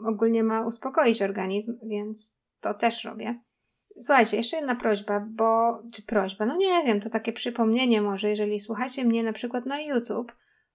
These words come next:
to zasubskrybujcie mój kanał. Będzie mi bardzo miło zobaczyć, ile faktycznie osób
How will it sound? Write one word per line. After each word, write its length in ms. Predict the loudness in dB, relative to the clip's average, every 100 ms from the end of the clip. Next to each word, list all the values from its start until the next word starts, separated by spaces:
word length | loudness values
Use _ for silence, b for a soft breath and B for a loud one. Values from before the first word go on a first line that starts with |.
| -2
to 120 | 4
zasubskrybujcie 1000 | 4 4 2 -2 -2 -2 0 0 0 2
mój 160 | 0 0
kanał. 480 | -2 0 0 -2 -10 -8
Będzie 240 | -4 -4 -4
mi 100 | -2
bardzo 260 | -2 -2
miło 220 | 0 2
zobaczyć, 680 | 2 2 0 0 -2 -4 -16 -4
ile 180 | 0 2
faktycznie 960 | 2 -2 -2 -8 -4 -4 0 4 4 4
osób 640 | 2 2 0 -2 -2 -6